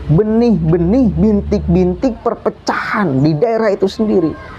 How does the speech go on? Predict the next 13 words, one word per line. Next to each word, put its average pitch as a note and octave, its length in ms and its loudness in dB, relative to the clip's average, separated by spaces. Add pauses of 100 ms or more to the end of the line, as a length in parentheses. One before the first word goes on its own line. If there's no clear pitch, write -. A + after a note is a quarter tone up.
(320)
Maka B3+ 320 0
harus A#3 160 -2
dicegah. G3+ 560 -2
Salah G#3 240 0
satu C4 320 0
yang G#3 320 -2
mencegahnya, D3+ 720 0
untuk G3 240 -2
mencegahnya E3 720 0
adalah G#2+ 320 -2 (160)
jangan B3 320 0
sampai F#3+ 320 -2
menghadirkan E3+ 880 -2